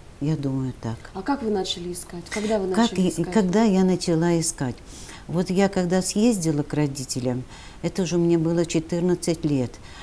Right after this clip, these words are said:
Speaker 1: Ам, я не знала, что еще такое, что это еще такое. А потом как-то по радио, о, и жи-, э, мы уже жили в Новосибирске,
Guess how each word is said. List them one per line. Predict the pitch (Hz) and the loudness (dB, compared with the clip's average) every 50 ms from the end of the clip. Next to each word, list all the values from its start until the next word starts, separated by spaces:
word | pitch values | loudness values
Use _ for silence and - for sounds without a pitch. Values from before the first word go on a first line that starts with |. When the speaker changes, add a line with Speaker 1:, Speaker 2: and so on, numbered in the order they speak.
| - - - - | -16 -16 -10 -6
Speaker 1:
Ам, | 151 147 143 143 143 143 139 135 135 143 139 135 113 110 - - - - - - - - - - - - - - - - - - - - - - - - - - - - - - - - - - - - - - - - - - - | -4 -2 -2 0 0 0 -2 -2 -2 -4 -4 -6 -6 -8 -8 -10 -12 -14 -16 -16 -18 -18 -18 -18 -20 -20 -20 -20 -20 -20 -20 -20 -20 -20 -20 -20 -20 -20 -20 -20 -20 -20 -20 -20 -20 -20 -20 -20 -20 -18 -18 -20 -20 -20 -18 -10 -4
я | 160 165 190 208 | 2 4 4 6
не | 214 208 202 | 8 6 6
знала, | 196 196 196 170 151 135 127 123 117 | 8 8 8 8 6 4 2 0 -2
что | - - - - 131 | -4 -4 -2 -2 -2
еще | 123 117 110 - - - - 113 | -2 -2 -4 -4 -6 -4 -6 -6
такое, | - 117 110 - - 107 104 101 98 95 101 107 - - - - | -8 -8 -10 -10 -8 -6 -6 -4 -4 -6 -10 -12 -18 -20 -16 -14
что | - - - 147 147 | -12 -10 -2 0 0
это | 139 127 139 - | 0 0 0 -4
еще | 127 - - 123 117 | -4 -4 -4 -6 -6
такое. | - 131 123 - - 120 117 113 104 101 - - - - - - - - - - - - | -6 -8 -10 -8 -8 -8 -6 -6 -8 -8 -10 -14 -16 -14 -14 -14 -14 -14 -16 -16 -8 -6
А | 151 | -6
потом | 160 - 180 180 - 247 240 233 | -2 -2 -2 0 2 0 0 0
как-то | - 214 202 202 - - 196 | 0 0 -2 -2 0 -4 -4
по | - - 185 180 | -2 0 -2 0
радио, | 180 190 214 226 185 151 156 143 135 131 127 - - - - - - - - - | 2 2 2 2 2 2 2 2 2 0 -2 -6 -10 -18 -18 -18 -18 -18 -12 -4
о, | - 147 147 139 | 0 0 0 0
и | - 123 131 127 - - 143 | 0 -4 -6 -6 -6 -6 -4
жи-, | 139 160 165 151 - | 0 0 0 0 0
э, | 147 151 156 - - | 2 0 0 2 2
мы | 151 160 165 160 147 139 | 4 4 6 6 4 4
уже | 131 139 147 | 2 2 0
жили | 131 143 147 139 131 131 | 2 2 2 2 2 2
в | 127 | 0
Новосибирске, | 135 135 127 127 123 - - 135 127 131 135 135 131 - - - 165 175 | 0 0 0 -2 -2 -2 -2 -2 0 2 0 0 0 -2 -2 -2 -2 -2